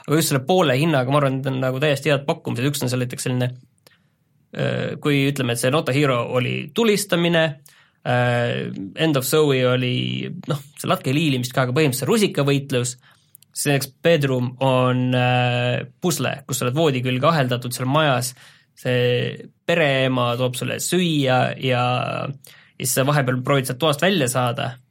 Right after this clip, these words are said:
ja siis kõik asjad, mis sa liigutad, pead pärast õigesse kohta tagasi panema, et ta ei saaks aru, et sa oled seal käinud ja pead seal põgenema sealt toast.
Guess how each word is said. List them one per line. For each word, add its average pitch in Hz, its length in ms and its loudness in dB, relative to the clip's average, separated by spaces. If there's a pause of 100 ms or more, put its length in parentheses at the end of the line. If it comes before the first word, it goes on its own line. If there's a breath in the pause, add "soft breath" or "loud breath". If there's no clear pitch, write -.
(140)
ja 127 160 -4
siis 127 300 0
kõik 147 240 0
asjad, 139 180 -2
mis 123 100 -6
sa 135 60 -6
liigutad, 139 460 0
pead 117 160 -10
pärast 127 200 -4
õigesse 135 320 -2
kohta 127 260 -4
tagasi 131 360 -2
panema, 123 260 -2
et - 120 -2
ta 135 80 2
ei 123 80 0
saaks 120 100 -2
aru, 135 220 2
et 117 120 -2
sa - 80 -4
oled 123 120 -4
seal 127 100 -10
käinud 135 240 2
ja 123 80 -4
pead 123 160 -4
seal 131 140 -12
põgenema 127 420 0
sealt 127 220 -6
toast. 123 340 -2